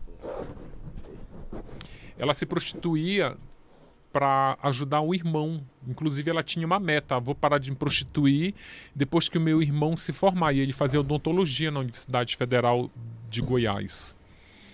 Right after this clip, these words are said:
Speaker 2: Só que aí ela começa a enveredar por um, por um caminho na prostituição,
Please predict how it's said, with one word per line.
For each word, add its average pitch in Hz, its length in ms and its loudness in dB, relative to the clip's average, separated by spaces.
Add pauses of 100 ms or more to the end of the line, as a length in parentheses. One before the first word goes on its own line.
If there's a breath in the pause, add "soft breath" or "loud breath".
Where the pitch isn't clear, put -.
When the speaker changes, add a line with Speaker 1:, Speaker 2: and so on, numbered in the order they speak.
(640 loud breath)
Speaker 2:
Só - 200 0
que - 140 0
aí 165 140 6
ela 202 140 6
começa 175 460 0
a - 20 0
enveredar 147 460 0
por 143 180 -4
um, 131 360 -4 (140)
por 131 160 -2
um 117 380 -4
caminho 143 400 2
na 160 100 0
prostituição, 151 880 -2